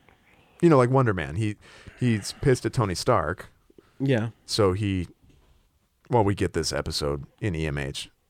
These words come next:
Speaker 1: Um, you know, he's pissed at Tony Stark, so he goes and tries to do some bad stuff, and he kinda gets caught in with the bad guys. But he's not really a bad guy 'cause he's neutral.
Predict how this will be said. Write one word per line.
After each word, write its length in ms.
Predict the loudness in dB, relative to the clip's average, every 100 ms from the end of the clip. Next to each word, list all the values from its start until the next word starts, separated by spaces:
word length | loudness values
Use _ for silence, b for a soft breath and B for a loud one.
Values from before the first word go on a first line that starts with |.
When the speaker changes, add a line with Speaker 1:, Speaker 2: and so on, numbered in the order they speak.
| _ _ _ -2
Speaker 1:
Um, 380 | -2 -2 -4 -2
you 80 |
know, 60 | 0
he's 100 | 0
pissed 220 | 0 -2
at 80 | -2
Tony 200 | -4 -4
Stark, 340 | 0 2 2
so 120 | -2 -6
he 60 |
goes 360 | -2 -2 -2 -4
and 200 | -6 -8 B B B B B B B B B B
tries 240 | 0 0
to 60 | -2
do 220 | -4 -4
some 160 | -2 0
bad 240 | 0 0
stuff, 380 | 0 2 2 0
and 240 | -4 -6 -6
he 120 | -4
kinda 200 | -2 -2
gets 160 | -2 -4
caught 300 | 0 0 0
in 420 | -2 -2 -2 -6 -8
with 280 | -2 0 -2
the 40 |
bad 300 | -2 -2 -2
guys. 640 | -2 -2 -2 -4 -10 -12 -14 b b b _
But 140 | 0 2
he's 100 | 2
not 220 | 0 0
really 300 | 2 2 2
a 40 | 2
bad 220 | -2 -2
guy 140 | -4 -4
'cause 160 | -6
he's 120 | -4
neutral. 460 | 0 -2 -2 -18 -20